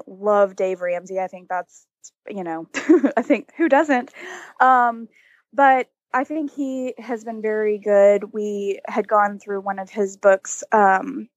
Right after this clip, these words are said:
a couple years back and really felt like that was gonna be the way that we needed to go.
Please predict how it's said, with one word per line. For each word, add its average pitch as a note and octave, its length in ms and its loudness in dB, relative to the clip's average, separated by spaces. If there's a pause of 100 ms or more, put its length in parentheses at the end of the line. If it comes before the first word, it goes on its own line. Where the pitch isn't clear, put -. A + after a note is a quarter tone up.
a - 40 -20
couple A3 260 -4
years G3 420 0
back F#3 420 4
and F#3+ 180 -10
really F#3 360 -2
felt F#3 280 -2
like F3 220 -2
that F#3 200 2
was F#3 200 -6
gonna F#3 220 -6
be F#3 280 -4
the F3+ 100 -2
way F3+ 200 6
that F3 100 0
we F3 120 -10
needed F3+ 280 -14
to - 80 -20
go. F3+ 400 0